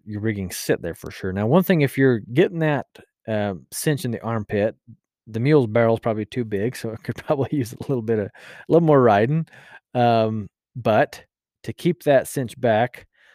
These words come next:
I've often recommended using a second tug. So my main tug goes to my rigging on my saddle,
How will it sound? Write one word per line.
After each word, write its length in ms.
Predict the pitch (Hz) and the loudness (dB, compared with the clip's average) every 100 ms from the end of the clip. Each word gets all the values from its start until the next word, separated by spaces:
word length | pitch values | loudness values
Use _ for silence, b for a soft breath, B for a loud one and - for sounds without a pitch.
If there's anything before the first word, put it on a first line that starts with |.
| b | b
I've 140 | 104 107 | -6 0
often 320 | 131 135 123 | 2 0 -2
recommended 600 | 123 120 113 117 113 107 | -2 -2 -2 -4 -4 -4
using 320 | 113 110 107 | -4 -4 -6
a 120 | 82 | -8
second 560 | 95 - - 127 - - | -10 -10 -10 -8 -12 -12
tug. 360 | - 110 85 - | -6 -4 -4 -4
So 160 | - | -4
my 160 | 113 110 | -2 -2
main 360 | 110 170 247 | 0 2 2
tug 400 | 220 123 104 120 - b b b | 0 0 0 -2 -12 b b b
goes 220 | 123 131 | 0 2
to 100 | - | 2
my 120 | 143 127 | -2 0
rigging 640 | 117 131 147 110 98 110 - | 0 2 2 0 -4 -8 -8
on 180 | 110 107 | -6 -4
my 140 | 98 | -6
saddle, 480 | - 98 80 64 | -4 -4 -2 -6